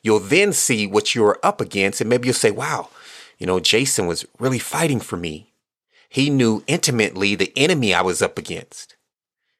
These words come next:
Right? <laughs> Now, I don't care if you ever say that, but if you change your habits,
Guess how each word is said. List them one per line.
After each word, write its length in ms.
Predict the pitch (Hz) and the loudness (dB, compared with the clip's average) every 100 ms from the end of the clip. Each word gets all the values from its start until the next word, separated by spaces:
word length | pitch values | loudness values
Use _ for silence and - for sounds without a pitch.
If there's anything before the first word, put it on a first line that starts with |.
| _ | _
Right? 160 | 101 101 | -2 0
<laughs> 80 | 101 | -2
Now, 100 | 98 - | -2 0
I 140 | 107 | 0
don't 160 | 104 92 | -2 -2
care 300 | 104 87 - - - | -2 -2 -4 -12 -4
if 160 | 107 110 | -4 2
you 100 | 107 | 2
ever 160 | 92 | 2
say 240 | 90 104 90 | 0 0 2
that, 340 | 85 82 - | 2 0 0
but 280 | 95 87 - - - - | 0 0 -2 -16 -20 -6
if 180 | 110 - | -4 -4
you 140 | 104 | -8
change 600 | 90 - 190 196 123 98 | 0 2 2 2 0 -2
your 120 | 95 85 | -2 -4
habits, 840 | - 131 120 98 - - - | 0 -2 -2 -6 -8 -16 -18